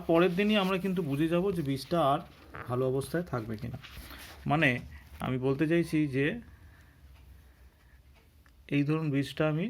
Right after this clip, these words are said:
নিলাম, এবার আমি বীজগুলোকে শুকনো বাটিতে নিচ্ছি। এবার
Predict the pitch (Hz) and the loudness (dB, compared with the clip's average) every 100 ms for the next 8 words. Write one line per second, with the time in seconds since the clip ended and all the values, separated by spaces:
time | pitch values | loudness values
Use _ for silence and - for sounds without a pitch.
0 | 196 123 113 110 123 - - - - - | -4 -4 -2 -4 -8 -16 -20 -20 -20 -12
1 | - 131 139 160 143 123 - 139 139 165 | -6 -4 -2 -4 -4 -6 -6 -6 -6 -6
2 | 226 - - - - - - 139 127 202 | -8 -14 -20 -16 -14 -14 -6 -4 -2 -4
3 | 170 127 120 117 - - - - 143 - | -4 -4 -4 -6 -8 -8 -10 -12 -14 -18
4 | - - - - - - - - - 160 | -20 -20 -20 -20 -20 -20 -20 -18 -6 -2